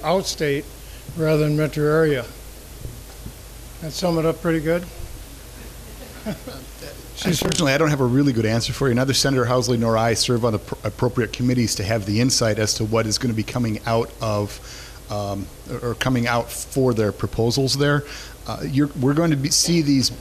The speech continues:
Speaker 2: major budget bills getting released this week and probably getting debated on the Senate floor next week, more than likely.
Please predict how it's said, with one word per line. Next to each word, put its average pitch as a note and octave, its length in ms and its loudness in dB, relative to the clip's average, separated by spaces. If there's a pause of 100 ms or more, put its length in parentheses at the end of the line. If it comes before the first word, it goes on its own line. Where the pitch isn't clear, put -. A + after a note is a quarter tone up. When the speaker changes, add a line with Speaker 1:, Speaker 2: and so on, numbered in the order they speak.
Speaker 2:
major C3+ 440 4
budget B2+ 500 2
bills G2+ 380 2
getting A#2 560 2
released A#2 560 4
this A#2+ 240 2
week A2+ 340 2 (380)
and A#2 260 2
probably C#3+ 580 2
getting A#2 280 2
debated A2+ 360 2
on G#2+ 140 2
the G2+ 80 0
Senate A#2 320 -2
floor A2 400 0 (640)
next A#2+ 340 2
week, C#3+ 300 2 (100)
more A#2 140 4
than A2 160 2
likely. A2+ 380 4